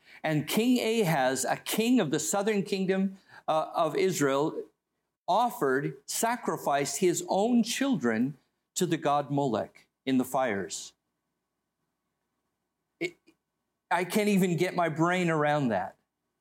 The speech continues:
And yet God is going to continue to try and work with this corrupt king. Keeping this in mind when we think of the, the presidents and the politicians we get in office,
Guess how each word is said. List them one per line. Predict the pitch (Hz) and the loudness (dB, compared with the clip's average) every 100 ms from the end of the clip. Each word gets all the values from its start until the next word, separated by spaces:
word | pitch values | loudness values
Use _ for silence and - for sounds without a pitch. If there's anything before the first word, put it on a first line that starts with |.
| _ _ _ _ _ _ _ _ _ _ _ _ - - - | _ _ _ _ _ _ _ _ _ _ _ _ -20 -14 -6
And | 175 165 | -2 2
yet | 165 170 165 | 2 0 -4
God | 165 170 196 233 247 190 _ _ _ _ _ _ _ _ _ _ _ _ _ _ _ _ _ _ | 0 2 2 2 -2 -8 _ _ _ _ _ _ _ _ _ _ _ _ _ _ _ _ _ _
is | 175 165 | -2 0
going | 180 180 170 | 0 0 0
to | 170 156 151 - | 0 -2 -2 -4
continue | 185 170 - 233 220 | -2 0 0 2 2
to | 175 170 | 2 0
try | - 202 | -2 -2
and | 190 165 156 | 0 0 0
work | 151 226 285 - - | 2 2 0 -2 -2
with | 143 - | 0 0
this | 127 | -4
corrupt | - 139 120 107 - | -4 -2 0 0 -4
king. | - 98 107 147 _ _ _ _ _ _ _ _ _ _ _ _ _ _ - | -6 -4 -4 -6 _ _ _ _ _ _ _ _ _ _ _ _ _ _ -4
Keeping | 196 196 180 | -2 0 0
this | 156 165 | 0 0
in | 147 135 | 0 0
mind | 143 165 131 131 | 0 0 0 0
when | 135 | 2
we | 139 | 2
think | 131 160 160 | 2 -2 -2
of | 139 110 | -4 0
the, | 120 110 - _ _ _ | 0 0 -4 _ _ _
the | - | -10
presidents | 123 - 185 160 147 127 123 131 | -6 -2 0 2 0 0 -2 -4
and | 143 123 | -2 -2
the | |
politicians | 120 160 151 147 156 139 135 120 | -2 -2 -2 0 -2 0 -2 -2
we | 117 170 | 0 0
get | 160 120 117 | 0 0 0
in | 113 | 0
office, | 123 143 139 104 - - | 0 0 -4 -8 -8 -12